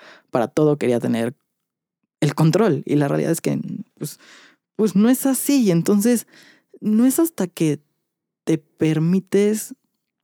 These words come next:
conocerte bien, no sé si es la palabra o el término correcto, o aceptarte bien,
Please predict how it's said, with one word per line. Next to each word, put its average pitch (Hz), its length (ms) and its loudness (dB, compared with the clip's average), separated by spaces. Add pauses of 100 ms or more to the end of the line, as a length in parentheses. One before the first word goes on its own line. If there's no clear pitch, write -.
(100)
conocerte 156 480 0
bien, 156 340 0 (280)
no 151 140 -2
sé 156 140 -6
si 143 100 -6
es 131 120 -6
la 135 60 -6
palabra 131 460 -4
o - 300 -10
el 143 140 -6
término 143 360 0
correcto, 151 600 -4 (920)
o 139 140 0
aceptarte - 520 -4
bien, 127 400 -2